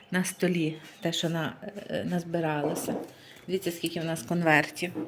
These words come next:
І це ще не всі конверти. У мене, е, стільки листів. О,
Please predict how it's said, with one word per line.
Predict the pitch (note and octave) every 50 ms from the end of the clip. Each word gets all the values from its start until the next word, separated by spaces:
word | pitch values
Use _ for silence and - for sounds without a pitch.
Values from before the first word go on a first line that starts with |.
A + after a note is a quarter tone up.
| - - - - - - - - - - -
І | F#3+
це | F#3 - F3+ F3+
ще | - F#3
не | F3 E3+
всі | D#3+ - - - A3+
конверти. | - - E3+ D#3+ D3 C#3+ C3 B2 B2 - - - F3+ - - - - - - - - - - - - - - - - - - - - - - - - - F3
У |
мене, | F3 F3 F#3+ G3 G3+ G3+ G3 F#3+ F3 - -
е, | - F3+ F3 F3 E3+ E3+ E3+ E3+
стільки | E3+ - - - G#3 F#3 F3 - G3 F#3
листів. | F3+ E3+ E3+ - - - - - A3+ B3 D4 E4 E4+ - - - - - - - - - - - - - - - - - - - -
О, | D3+ C#3+